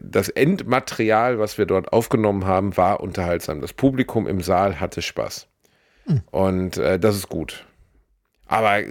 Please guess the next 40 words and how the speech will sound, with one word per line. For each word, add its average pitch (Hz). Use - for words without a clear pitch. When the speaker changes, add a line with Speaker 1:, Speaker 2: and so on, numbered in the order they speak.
Speaker 1:
trotzdem, 117
Reini, 107
die 90
allergrößte 123
Kackscheiße 113
im 95
Fernsehen, 104
äh, 104
läuft 107
über 110
fünfunddreißig 110
Staffeln. 123
Und -
die 107
geilsten 113
Sendungen, 120
in 98
denen 107
ich 98
je 107
teilgenommen 104
habe 104
oder 98
an 82
denen 104
ich 95
Spaß -
hatte, 107
zum 101
Beispiel 101
mit 98
Elton 110
damals, 95
äh, 82
jeder 98
gegen, 92
äh, -
alle 98
gegen 95
einen, 104